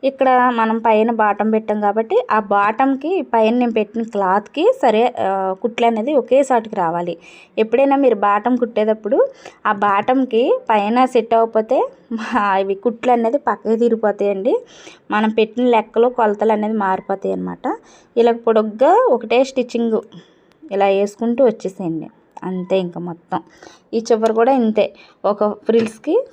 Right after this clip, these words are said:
క్లాత్ ఎక్కువ అనేది వచ్చిందనమాట. మనం ఇక్కడ ఏం చేయాలంటే ఈ ఫ్రిల్స్ ఉన్న చోటని ఇంకో ఫ్రిల్స్ అనేది కుచ్చులు పెంచుకున్నామంటే కనుక ఒక కుచ్చు సరిపోద్ది. చూడండి ఫ్రెండ్స్, మీకు అర్థమైందని అనుకుంటున్నాను. మీకు అర్థం కాకపోయినా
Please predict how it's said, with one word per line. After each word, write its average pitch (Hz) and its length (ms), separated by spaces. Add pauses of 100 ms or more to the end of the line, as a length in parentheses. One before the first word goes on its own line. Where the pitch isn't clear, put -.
క్లాత్ 208 320
ఎక్కువ 208 260
అనేది 202 220
వచ్చిందనమాట. 190 720 (240)
మనం 233 220
ఇక్కడ 226 200
ఏం 226 220
చేయాలంటే 233 340
ఈ 254 40
ఫ్రిల్స్ 220 360
ఉన్న 220 120
చోటని 214 420
ఇంకో 254 160
ఫ్రిల్స్ 220 360
అనేది 208 340 (540)
కుచ్చులు - 280
పెంచుకున్నామంటే 208 680
కనుక 208 240
ఒక 269 100 (100)
కుచ్చు 220 420
సరిపోద్ది. - 640 (220)
చూడండి 233 280
ఫ్రెండ్స్, 294 340 (380)
మీకు 220 220
అర్థమైందని 220 600
అనుకుంటున్నాను. 220 680 (440)
మీకు 220 160
అర్థం 208 260
కాకపోయినా 220 640